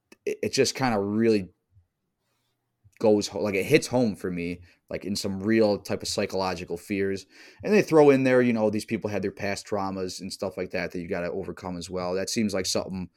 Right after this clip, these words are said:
we've seen in some other movies we've talked about on this, on the show here. But, you know, overall, this movie checks a lot of boxes for me.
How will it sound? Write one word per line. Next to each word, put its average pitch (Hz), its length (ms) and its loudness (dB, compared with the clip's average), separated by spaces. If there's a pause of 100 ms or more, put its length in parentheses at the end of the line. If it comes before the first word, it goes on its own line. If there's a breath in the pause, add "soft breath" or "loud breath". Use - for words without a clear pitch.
(280)
we've 104 140 -4
seen 101 260 -2
in 92 60 -4
some 90 200 -6
other 90 140 -4
movies 87 280 -8
we've 85 120 -12
talked 85 220 -12
about 82 220 -6
on 80 60 -10
this, 85 140 -10 (640)
on 85 80 -10
the 80 60 -8
show 80 280 -2
here. 87 260 -2
But, 90 280 -2 (760 loud breath)
you - 260 -12
know, - 100 -14 (100)
overall, 107 600 4 (140)
this 110 200 -4
movie 104 200 0
checks 101 280 -2
a 98 40 -4
lot 90 160 -2
of 87 60 -8
boxes 90 380 -6
for - 140 -10
me. 85 300 -6